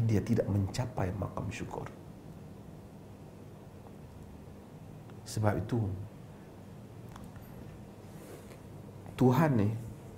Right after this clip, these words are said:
Allah, Dia mau dalam hidup ni, hamba-hamba Dia mengaku keagungan Dia untuk Dia menerima hajat. Tuan-tuan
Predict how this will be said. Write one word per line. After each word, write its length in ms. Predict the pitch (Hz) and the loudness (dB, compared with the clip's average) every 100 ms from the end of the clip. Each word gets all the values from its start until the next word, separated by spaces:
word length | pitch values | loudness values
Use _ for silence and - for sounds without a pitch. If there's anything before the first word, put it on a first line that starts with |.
| - - - - - - - - | -12 -12 -10 -12 -12 -12 -10 6
Allah, 320 | 107 120 123 110 - - - - - - - - - - | 10 10 8 4 0 -10 -12 -12 -14 -14 -14 -14 -12 -4
Dia 160 | 104 120 | 10 12
mau 240 | 120 139 | 12 12
dalam 240 | 120 101 101 | 12 10 8
hidup 320 | 110 110 87 | 6 6 4
ni, 160 | 87 107 107 - - - - - - | 4 4 0 -4 -10 -14 -14 -14 -2
hamba-hamba 600 | - 113 104 101 107 110 107 107 | 4 8 8 8 6 8 8 8
Dia 180 | 110 107 110 - - - - - - - - | 8 6 2 -4 -10 -12 -14 -14 -12 -12 8
mengaku 880 | 139 143 175 175 - - 214 190 - - - - - | 12 12 12 8 4 6 8 8 4 0 -6 -10 -4
keagungan 720 | - 175 135 123 131 170 160 117 | 2 6 6 10 12 12 10 8
Dia 180 | 90 - - - - - - - - - - - - - - - | 6 2 -4 -10 -10 -10 -10 -10 -10 -10 -8 -10 -10 -10 -8 2
untuk 320 | - 139 170 165 | 8 10 12 12
Dia 160 | 208 | 12
menerima 540 | 214 185 180 214 190 - 92 | 12 12 12 10 8 6 6
hajat. 320 | 90 - - - - - - - - - - - - - - - - - - - | 4 2 -2 -6 -10 -12 -12 -12 -12 -12 -14 -14 -12 -12 -10 -10 -10 -10 -10 2
Tuan-tuan 480 | 113 110 117 110 | 2 6 8 6